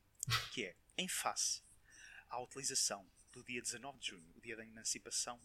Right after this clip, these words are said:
dos afro-americanos, a quando da Guerra Civil Americana, juntamente com a localização histórica de Tulsa, houve uma ativista que aparentemente agora está na grande plataforma social que é o TikTok,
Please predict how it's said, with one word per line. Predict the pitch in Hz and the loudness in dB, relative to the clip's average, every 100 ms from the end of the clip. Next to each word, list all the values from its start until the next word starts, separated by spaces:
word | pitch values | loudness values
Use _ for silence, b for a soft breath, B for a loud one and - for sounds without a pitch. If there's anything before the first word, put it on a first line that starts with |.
| - | -12
dos | 117 | -10
afro-americanos, | 113 - 113 113 107 - 127 - - - _ B B B | -8 -8 -10 -10 -14 -8 -6 -4 -8 -10 _ B B B
a | - | -10
quando | - 117 | -10 -10
da | 113 | -10
Guerra | 107 113 110 | -6 -4 -2
Civil | - 110 | -2 -4
Americana, | 110 110 - 82 - - _ - _ - B B B B | -8 -10 -10 -14 -14 -20 _ -20 _ -20 B B B B
juntamente | - 135 135 117 101 - | -8 -4 -6 -6 -10 -10
com | 120 | -8
a | |
localização | 117 127 123 120 113 - | -8 -8 -8 -6 -6 -6
histórica | 120 110 104 - | -6 -6 -6 -6
de | - | -10
Tulsa, | - - - - - _ B B B _ - | -14 -16 -10 -10 -10 _ B B B _ -4
houve | 139 120 - - _ _ | -4 -4 -10 -20 _ _
uma | 147 131 113 101 95 92 87 | -12 -10 -8 -6 -8 -10 -4
ativista | - - 123 104 92 - 92 - - - - | -2 -2 -10 -4 -4 -4 -10 -12 -20 -20 -18
que | - 202 196 - | -12 -12 -8 -6
aparentemente | 110 107 - 107 | -4 -6 -10 -10
agora | 101 101 | -4 -4
está | - 104 | -4 -6
na | 104 | -4
grande | 113 117 110 | -4 -4 -6
plataforma | - - 117 - - - 101 101 | -16 -12 -12 -12 -12 -8 -8 -6
social | - - 98 | -6 -2 -2
que | - | -4
é | 95 | -10
o | |
TikTok, | - 104 - 92 | -10 -18 -12 -14